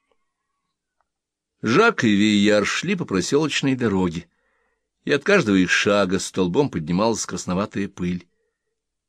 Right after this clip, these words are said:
Перед ними до самых гор дрожал воздух и гудело солнце. Когда они дошли до маленького домика за платановой рощей,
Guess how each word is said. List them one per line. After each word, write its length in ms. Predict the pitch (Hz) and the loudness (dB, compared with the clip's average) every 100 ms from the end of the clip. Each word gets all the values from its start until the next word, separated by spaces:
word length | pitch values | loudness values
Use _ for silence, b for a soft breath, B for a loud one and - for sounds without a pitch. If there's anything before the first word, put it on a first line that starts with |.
| _ - | _ -2
Перед 360 | 131 143 143 139 | 4 4 4 2
ними 380 | 208 196 92 92 | 2 2 2 0
до 180 | 98 | -2
самых 440 | 90 101 98 98 117 | 0 2 2 0 -4
гор 460 | 98 127 160 156 - | 0 2 2 2 -4
дрожал 440 | 95 98 92 82 98 | -4 -2 0 0 0
воздух 720 | 92 113 110 87 101 - 87 | 0 0 0 -2 -6 -8 -8
и 60 | |
гудело 400 | 90 87 - 98 | -6 -6 -4 -6
солнце. 640 | - - 90 87 85 - - _ _ _ _ _ _ _ _ _ B B B B | -6 -4 -2 -2 -6 -10 -14 _ _ _ _ _ _ _ _ _ B B B B
Когда 280 | 156 143 | 0 2
они 120 | 165 165 | 2 2
дошли 400 | 160 - 151 147 | 2 2 2 2
до 140 | 143 | 4
маленького 580 | 143 139 139 135 135 135 | 4 4 2 4 4 4
домика 560 | 143 196 117 104 90 143 | 2 2 2 0 -4 -4
за 220 | 95 92 | -6 -4
платановой 540 | 98 90 92 92 92 | -2 0 0 2 0
рощей, 460 | 151 175 - 147 | 0 -2 -4 -6